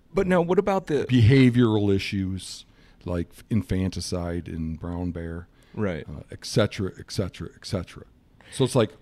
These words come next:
Speaker 2: how come that's never brought up? Is it, I mean, if this isn't my job,
Speaker 1: Mm-hmm.
Speaker 2: you know,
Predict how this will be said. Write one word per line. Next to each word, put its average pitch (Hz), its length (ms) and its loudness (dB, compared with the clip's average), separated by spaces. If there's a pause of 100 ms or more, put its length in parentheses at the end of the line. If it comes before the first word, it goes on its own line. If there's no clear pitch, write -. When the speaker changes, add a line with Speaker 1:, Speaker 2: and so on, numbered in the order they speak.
(120)
Speaker 2:
how 117 180 -2
come 131 200 2
that's 127 300 2 (280)
never 101 320 -2
brought 104 280 0
up? - 300 -4 (140)
Is 101 160 -8
it, 107 200 -8
I 110 60 -6
mean, 107 280 -4
if 117 120 -2
this 139 180 0
isn't 120 260 2
my 107 260 -2
job, 101 520 -6 (460)
Speaker 1:
Mm-hmm. 101 360 -4
Speaker 2:
you 107 80 2
know, 104 240 2